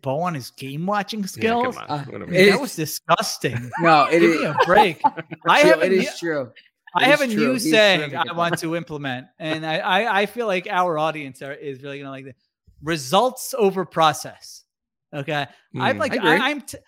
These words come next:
Speaker 1: I'm tired of hearing process of, you know, you know, somebody work, you know, people telling me how hard they worked on something or how many hours they put it. What,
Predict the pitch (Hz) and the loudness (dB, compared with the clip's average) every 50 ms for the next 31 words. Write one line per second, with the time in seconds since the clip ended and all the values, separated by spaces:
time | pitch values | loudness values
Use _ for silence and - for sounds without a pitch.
0 | _ _ - 240 285 285 - - 208 233 247 277 302 285 269 254 233 208 196 185 | _ _ -4 -4 -4 -4 -6 -2 2 4 4 6 6 6 6 6 4 4 2 0
1 | 160 185 190 185 185 180 175 170 151 _ 185 180 180 190 185 - 208 190 180 175 | 0 0 -2 0 -2 -4 -6 -10 -12 _ -2 0 0 0 0 -2 -2 -4 -4 -4
2 | - 170 156 147 135 - _ _ _ - 175 170 160 147 139 139 135 127 _ _ | -4 -6 -6 -6 -8 -12 _ _ _ -8 -6 -4 -4 -4 -4 -4 -6 -10 _ _
3 | _ _ - 175 170 175 180 190 190 170 160 - - 170 170 180 170 170 175 170 | _ _ -12 -10 -6 -4 -4 -2 -4 -4 -6 -8 -10 -12 -10 -10 -10 -12 -12 -12
4 | 160 156 165 175 175 185 185 185 185 185 180 170 156 - 185 185 185 180 160 - | -12 -6 -4 -2 -2 -2 -2 -4 -4 -6 -6 -6 -6 -6 -6 -6 -6 -6 -8 -6
5 | - 170 175 180 175 175 170 170 160 160 156 151 - 165 170 180 180 175 170 156 | -4 -4 -4 -4 -6 -8 -10 -8 -6 -6 -6 -6 -2 0 0 2 2 0 -2 -4
6 | 156 165 165 160 147 165 170 165 - _ - 156 151 151 143 - 156 151 147 _ | -4 -6 -6 -6 -6 -8 -10 -10 -10 _ -8 -8 -8 -8 -10 -10 -10 -10 -10 _
7 | - 147 143 139 127 _ _ _ _ _ 147 143 156 165 175 170 170 165 175 - | -8 -8 -8 -8 -10 _ _ _ _ _ -8 -4 -2 -2 -2 -2 -6 -8 -10 -6
8 | - 190 170 180 190 180 175 170 170 170 160 147 151 160 156 156 151 156 151 - | -2 2 4 4 4 2 2 0 -2 -4 -6 -8 -6 -4 -4 -4 -4 -6 -8 -6
9 | 175 170 175 180 220 254 269 247 | -6 -4 -2 -2 -2 -2 -2 -4